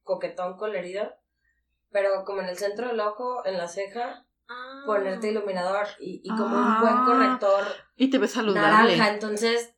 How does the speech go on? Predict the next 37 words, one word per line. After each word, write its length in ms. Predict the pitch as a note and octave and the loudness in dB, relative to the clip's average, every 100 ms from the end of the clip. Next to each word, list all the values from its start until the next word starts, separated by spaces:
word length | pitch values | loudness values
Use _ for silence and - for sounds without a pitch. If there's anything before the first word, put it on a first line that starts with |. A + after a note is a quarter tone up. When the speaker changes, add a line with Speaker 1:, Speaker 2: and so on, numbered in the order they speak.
| - | -4
Speaker 1:
toda 220 | A3+ A#3 | 0 0
esta 320 | C4 - C#4 | 0 0 2
asquerosidad 600 | C4 - A3+ F#3 F#3 F3+ | 2 2 -2 -2 -4 -8
que 80 | - | -10
traes 280 | G#3+ G#3+ G#3 | -6 -4 -2
del 280 | A3+ G3+ D#3 | -4 -6 -8
borrachismo 580 | D#3 E3+ D#3+ - F3 F#3+ | -6 -6 -8 -10 -12 -12
así, 160 | F#3+ - - - | -14 -16 -20 -6
Speaker 2:
Bueno, 300 | A3+ D4+ C#4+ | 2 4 4
Speaker 1:
ah, 180 | A#3 - - | 0 -2 -8
Speaker 2:
naranja 440 | B3+ C4 C4 C#4 C#4+ G4+ | -4 0 0 0 -2 -6
Speaker 1:
se 60 | |
te 40 | G#4 | -2
Speaker 2:
si 80 | - - | -2 0
Speaker 1:
ayuda. 120 | C4+ | -2
Speaker 2:
tus 100 | A#3+ | -2
ojeras 500 | A#3 A3+ A3+ A#3+ A#3 | -4 -6 -6 -6 -8
son 260 | A3+ A3 A3 | -12 -12 -12
azulitas. 540 | G#3+ - G3+ A3+ - | -12 -16 -14 -14 -6
Speaker 1:
Si 120 | C4+ A3+ | -2 0
tus 120 | A#3 | 2
Speaker 2:
¿no? 60 | |
Speaker 1:
ojeras 200 | A3 A3+ | 4 4
Speaker 3:
Sí. 40 | C4 | 4
Speaker 1:
son 40 | A3+ | 4
como 120 | A#3+ | 2
moradonas, 400 | G#3 F#3 F3 E3 | 0 0 -2 -4
Speaker 2:
Si 140 | A#3 | -6
Speaker 1:
sí. 60 | A3+ | -6
Speaker 2:
no 220 | G#3+ G#3 | -6 -8
es 440 | G#3+ G#3+ A3 - - | -10 -12 -14 -18 -18
ponerte 960 | G#3 G3+ G3 G3 G3+ G3+ G3 E3+ - _ | -16 -10 -10 -10 -12 -8 -8 -10 -14 _
verde. 540 | F3+ F3+ E3+ - _ _ | -12 -10 -12 -20 _ _
Speaker 1:
Verde 320 | G3 G#3 B3+ | -4 -2 -2
sí 140 | B3+ | 0
es 80 | A#3 | 0
roja. 420 | G#3+ F#3 E3 - | 0 -4 -6 -12